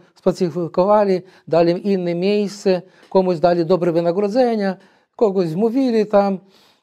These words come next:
wystraszyli i tak dalej. Tak jak, jak i dzisiaj to się dzieje. Ja słyszałem to wszystko i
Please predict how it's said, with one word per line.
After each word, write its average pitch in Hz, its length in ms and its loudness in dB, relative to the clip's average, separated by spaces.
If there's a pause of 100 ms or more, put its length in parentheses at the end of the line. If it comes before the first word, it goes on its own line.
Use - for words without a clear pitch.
wystraszyli 202 800 0
i 202 60 -4
tak 185 160 -2
dalej. 139 300 -2
Tak 262 220 -4
jak, 233 200 -4
jak 202 220 0
i 190 60 2
dzisiaj 175 280 -4
to 165 120 -2
się 156 160 -6
dzieje. 120 320 -8 (2250)
Ja 180 140 0
słyszałem 254 540 0
to 185 120 -2
wszystko 156 520 -4
i 175 120 -2